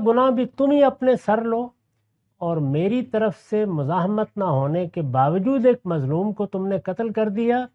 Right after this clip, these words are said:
یہ گناہ بھی تم ہی اپنے ساتھ۔ میں اقدام نہیں کروں گا، میں نے تمہارے ہاتھوں مر جانے کا فیصلہ کر لیا۔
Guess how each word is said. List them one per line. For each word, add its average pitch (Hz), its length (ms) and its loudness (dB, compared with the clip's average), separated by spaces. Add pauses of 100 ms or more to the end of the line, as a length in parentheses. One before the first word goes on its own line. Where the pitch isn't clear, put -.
(340)
یہ 214 220 -6 (120)
گناہ 165 240 -4
بھی 143 140 -6
تم 175 220 -10
ہی 135 120 -6
اپنے 101 260 -14
ساتھ۔ - 340 -20 (760)
میں 190 440 0
اقدام 151 360 -2
نہیں 190 180 0
کروں 196 320 0
گا، 208 180 0 (380)
میں 147 240 -2
نے 208 220 -2
تمہارے 156 460 -2
ہاتھوں 143 380 2
مر 185 340 2 (100)
جانے 208 340 4
کا 147 140 -2
فیصلہ 127 340 -2
کر 101 280 -10
لیا۔ 139 180 -12